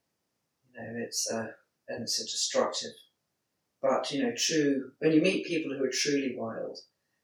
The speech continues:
you know, they're people who are, um, in touch with their creativity, in touch with their spirit, in touch with, um, you know,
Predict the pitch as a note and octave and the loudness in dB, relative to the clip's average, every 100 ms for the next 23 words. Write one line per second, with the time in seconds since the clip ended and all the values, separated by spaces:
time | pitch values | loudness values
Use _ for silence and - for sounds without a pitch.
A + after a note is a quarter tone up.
0 | _ - C3 D3+ C#3+ D3 C3+ A#2+ A#2+ C#3 | _ -2 4 6 4 2 -2 -2 -6 -4
1 | B2+ B2+ B2 A#2+ B2 - _ _ _ _ | -2 0 0 0 -4 -14 _ _ _ _
2 | _ _ _ A#3 A#3+ - - - - - | _ _ _ -8 -6 -6 -6 -4 0 0
3 | - A#2+ A#2 A#2 A#2+ - - G#2+ A#2 - | 0 -4 -2 -2 -2 -4 -8 -8 -6 -4
4 | C#3 - - B2+ A#2+ A#2+ - _ _ _ | -4 -2 -2 -2 -4 -12 -20 _ _ _
5 | _ A#3+ - - - - - A2 A2+ - | _ -8 -6 -4 -6 -6 -6 -4 -2 -2
6 | - B2+ B2+ - - - - - _ _ | 2 4 4 2 0 -4 -6 -14 _ _
7 | _ _ - - - B2 A#2+ - G#2+ G#2 | _ _ -20 -18 -8 -6 -4 0 2 2
8 | - - - A#2+ A#2+ A#2+ A#2 - - _ | 0 -2 -2 -2 -2 -2 -2 -6 -8 _
9 | _ _ _ _ _ _ _ B2 A#2+ A#2 | _ _ _ _ _ _ _ -10 -8 -6
10 | A#2 A2+ _ _ - _ _ - - C3 | -8 -12 _ _ -20 _ _ -12 -10 -6
11 | - | -8